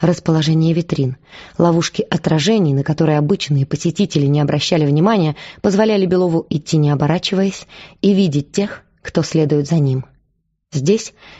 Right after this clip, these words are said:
зеркальный угол, через два магазина затемнённое стекло в двери, ещё дальше кафе с зеркальной полкой за барменом. Антон не торопился. Он должен был убедиться, что слежки нет,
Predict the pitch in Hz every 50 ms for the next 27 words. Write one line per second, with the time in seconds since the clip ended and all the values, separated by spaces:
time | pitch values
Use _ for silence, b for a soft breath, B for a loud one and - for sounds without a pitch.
0 | B B - 151 160 151 - - 151 143 143 143 - - - 165 165 151 185 220
1 | 226 - B B B B B B B - - 160 156 147 147 151 165 160 156 151
2 | 151 156 160 151 160 196 185 165 151 147 151 - - - 139 151 151 - 156 151
3 | 151 147 143 139 135 135 131 - - - - - 147 151 127 135 131 143 143 151
4 | 165 196 196 196 B B B B B - 160 202 196 - 233 220 208 180 160 -
5 | - - 147 147 - - _ _ - 247 - - - 160 165 170 - _ _ _
6 | - 156 147 170 190 185 - 190 185 180 180 180 175 - - 180 175 170 - 175
7 | 165 165 170 160 156 170 170 165 165 165 170 160 160 165 - _ _ _ _ _
8 | _ _ _ _ - 160 160 160 151 151 156 151 147 143 143 143 151 147 151 147
9 | - 151 156 143 - - 175 165 - _ _ _ _ _ _ _ _ _ _ _
10 | _ _ - 160 160 156 139 127 165 175 165 147 135 143 139 131 143 147 143 -
11 | - - 143 131 143 135 139 165 180 175 - - 151 135 B B B B B B
12 | B - - - - 156 139 - - 147 147 139 - - - 156 151 156 151 135
13 | 127 - -